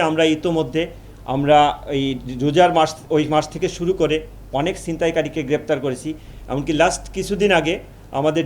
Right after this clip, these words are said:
ডিবির একটি দল হাতে নাতে দুইজন ছিনতাইকারীকে ধাওয়া করে আপনার পুরনো ঢাকার এখান থেকে গ্রেপ্তার করে, তো এই ব্যাপারে চাপাতি সহ গ্রেপ্তার করে।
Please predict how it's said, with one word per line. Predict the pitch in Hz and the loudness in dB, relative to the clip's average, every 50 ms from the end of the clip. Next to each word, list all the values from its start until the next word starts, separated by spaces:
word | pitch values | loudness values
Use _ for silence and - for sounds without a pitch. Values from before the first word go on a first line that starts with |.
| 123 | -2
ডিবির | - 165 175 180 214 202 196 - | -4 -4 -2 0 2 2 0 0
একটি | - - 170 | -2 -4 -2
দল | 139 139 123 107 98 90 - - - | 0 2 0 0 0 -4 -12 -14 -6
হাতে | - 151 156 - 202 196 | -2 -2 -2 0 0 2
নাতে | 196 170 151 - - 127 123 131 - - - - - - | 2 2 0 0 -2 -8 -8 -8 -10 -16 -18 -16 -8 -2
দুইজন | 135 156 165 165 185 170 170 | 0 0 2 2 2 0 -2
ছিনতাইকারীকে | - 165 160 160 190 185 180 190 175 170 170 160 151 143 135 123 - | -6 -6 -2 0 0 2 2 2 0 0 0 -2 -2 -4 -4 -4 -2
ধাওয়া | 120 131 151 170 185 | 2 6 6 6 6
করে | 185 185 170 143 135 151 156 - - | 6 4 0 0 0 0 -2 -4 -6
আপনার | 123 - - 147 143 139 139 | -8 -6 -2 -2 -2 -2 0
পুরনো | - 180 185 196 196 190 175 175 | 2 2 2 4 2 2 2 2
ঢাকার | 170 165 175 165 165 151 | 2 2 2 2 2 0
এখান | - 156 143 139 | 0 -2 -4 -4
থেকে | 160 - 160 151 147 - - - - - 131 | -4 -2 -2 -2 -4 -4 -10 -16 -8 -2 2
গ্রেপ্তার | 156 160 160 - 147 127 - - | 2 2 2 2 0 0 0 -2
করে, | 87 82 - - - - - - - - | -8 -12 -12 -14 -16 -18 -18 -18 -14 -4
তো | - 175 | 0 2
এই | 175 180 175 | 4 4 6
ব্যাপারে | 196 185 196 196 180 175 - | 4 6 4 2 2 4 4
চাপাতি | 185 170 175 185 180 170 | 4 4 4 2 0 0
সহ | - 156 160 156 | 0 2 4 4
গ্রেপ্তার | 131 139 143 135 - - 123 110 - | 4 2 -2 -2 -2 -2 -4 -4 -4
করে। | 95 85 85 | -8 -10 -10